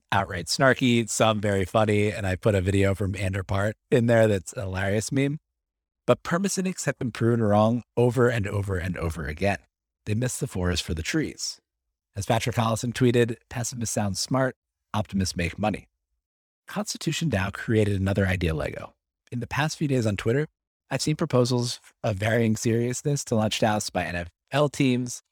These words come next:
soccer clubs, the Empire State Building, fossil fuel companies, to buy and decentralize businesses, and to raise money for worthy causes. These ideas will get bigger and more impactful. The design space has opened up.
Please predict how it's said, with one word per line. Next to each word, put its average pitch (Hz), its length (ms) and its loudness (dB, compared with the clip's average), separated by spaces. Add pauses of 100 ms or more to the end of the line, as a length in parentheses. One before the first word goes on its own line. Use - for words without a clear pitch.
(160)
soccer 139 380 2
clubs, 120 520 2 (320)
the 123 100 2
Empire 127 320 2
State 123 280 2
Building, 120 400 4
fossil 135 360 0
fuel 127 200 2
companies, 113 560 0
to - 100 -14
buy 143 160 2
and 135 100 0
decentralize 120 560 2
businesses, 139 600 0 (280)
and 117 120 -2
to 123 80 4
raise 131 240 4
money 113 180 0
for 107 120 -2
worthy 90 220 -2
causes. - 600 -2 (640)
These 127 160 0
ideas 131 380 2
will 175 80 4
get 143 180 2
bigger 104 240 0
and 95 120 -2
more 90 160 -6
impactful. - 540 -4 (180)
The - 80 -10
design 117 340 2
space 90 360 -2
has - 100 -6
opened 95 240 -2
up. - 180 0